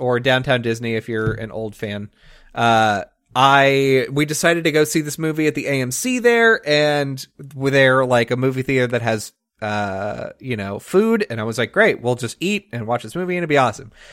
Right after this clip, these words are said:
Well, first, I didn't know that not all the theaters, uh, serve food. I thought all of them did. They super don't. Um, and the movie theater that I got, uh,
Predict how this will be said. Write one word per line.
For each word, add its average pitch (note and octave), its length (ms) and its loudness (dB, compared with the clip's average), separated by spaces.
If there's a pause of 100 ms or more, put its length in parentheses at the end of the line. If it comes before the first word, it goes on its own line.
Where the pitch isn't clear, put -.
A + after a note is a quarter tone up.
(280)
Well, C#3+ 340 4
first, A3+ 460 4
I F3 100 4
didn't F#3 260 2
know F3 280 6
that C3+ 180 0
not C3+ 300 2
all C3+ 160 4
the B2+ 80 -4
theaters, B2+ 580 0 (640)
uh, G#2+ 280 -6 (280)
serve A#2+ 640 0 (140)
food. B2 460 0
I A2+ 120 -8
thought C3+ 320 4
all B2 200 4
of A#2+ 60 2
them A#2 140 -4
did. A#2+ 300 2
They G#2+ 120 -2
super A2 420 -4
don't. C3 460 4 (420)
Um, A2 600 2 (340)
and B2+ 420 4
the C3+ 80 2
movie E3 320 4
theater D3 300 4
that B2 160 2
I A#2 80 2
got, C#3+ 540 6
uh, A#2 460 2